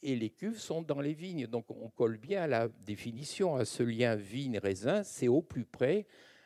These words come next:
euh, sur un matériau qui se nettoie bien. Donc certains vont dire, ben, ça c'est industriel. Euh, bon, ben, je vous laisserai, euh, euh, répondre à cette question.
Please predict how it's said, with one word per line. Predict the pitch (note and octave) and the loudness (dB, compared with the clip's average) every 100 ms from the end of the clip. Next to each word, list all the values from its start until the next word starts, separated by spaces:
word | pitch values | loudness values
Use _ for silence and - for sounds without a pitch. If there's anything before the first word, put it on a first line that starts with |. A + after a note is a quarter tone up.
| _ - - - | _ -20 -12 -6
euh, | A#2 A#2+ B2+ A#2+ | -4 -4 -4 -8
sur | G2 - A#2+ | -10 -6 -2
un | A2+ G#2 | -2 -2
matériau | G2 - F2+ E2+ F2+ B2 | -4 -4 -6 -4 0 0
qui | D3 - | 0 -8
se | - G2 | -10 -6
nettoie | F#2+ F2+ - D#2+ | -6 -4 -4 -4
bien. | E2+ A#2 D3 - - _ _ | -4 -6 -8 -16 -20 _ _
Donc | G#2 A#2 B2+ A2+ | 0 2 2 0
certains | - C#3 - D3 C3+ | -2 -2 0 2 2
vont | A2 G#2 | 0 -4
dire, | A2 A#2+ A2 | -2 -2 -2
ben, | A2+ | -2
ça | - - D#3+ | -4 -2 -2
c'est | C3 - | -2 -6
industriel. | A2 G#2 G2 - - F#2+ A#2+ G3 C#3+ | -8 -8 -10 -12 -8 -2 0 0 -2
Euh, | G2+ F#2 - - - - | -4 -4 -6 -12 -20 -14
bon, | - D3+ _ - | -12 -12 _ -16
ben, | - G2+ G2 | -16 -16 -18
je | - | -14
vous | G2 | -8
laisserai, | F2+ - F2+ | -8 -6 -6
euh, | F2+ - - G#2 - - | -6 -8 -10 -12 -8 -6
euh, | G2+ - - | -6 -8 -6
répondre | G#2 E2 G#2 - B2 C3 | -4 -2 -2 -2 -6 -4
à | F#2+ | -8
cette | - G#2+ | -8 -10
question. | - B2+ - B2 G#2+ | -8 -12 -10 -10 -12